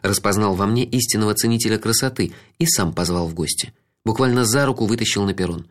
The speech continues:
Дурацкая идея, чего уж там, но обдумывать её было чертовски приятно. В конце концов, если не позволять себе иногда побыть наивным придурком, жизнь лишится доброй половины удовольствий, а их у меня и так немного. Работа и, совершенно верно,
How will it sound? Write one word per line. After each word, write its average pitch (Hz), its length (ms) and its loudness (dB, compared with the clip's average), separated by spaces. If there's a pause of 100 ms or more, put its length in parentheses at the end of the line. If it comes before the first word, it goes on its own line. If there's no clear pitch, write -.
(260)
Дурацкая 131 500 2
идея, 85 220 0
чего 127 220 0
уж 85 120 -2
там, 80 200 -4 (240)
но 120 180 2
обдумывать 123 540 2
её 123 140 2
было 117 200 2
чертовски 117 440 -2
приятно. - 420 -10 (400)
В - 60 -20
конце 113 260 2
концов, 104 400 0 (280)
если 127 280 4
не 123 120 4
позволять 127 380 2
себе 113 240 0
иногда 117 360 0
побыть 101 320 -2
наивным 98 400 2
придурком, 123 480 0 (220)
жизнь 127 340 4
лишится - 420 0
доброй 135 360 2
половины 95 400 0
удовольствий, 82 640 -4 (200)
а 120 120 2
их 156 160 2
у 139 40 2
меня 131 200 2
и 131 100 -2
так - 200 -4
немного. 78 400 -2 (260)
Работа 147 440 2
и, 139 320 0 (200)
совершенно 123 400 0
верно, 85 340 -2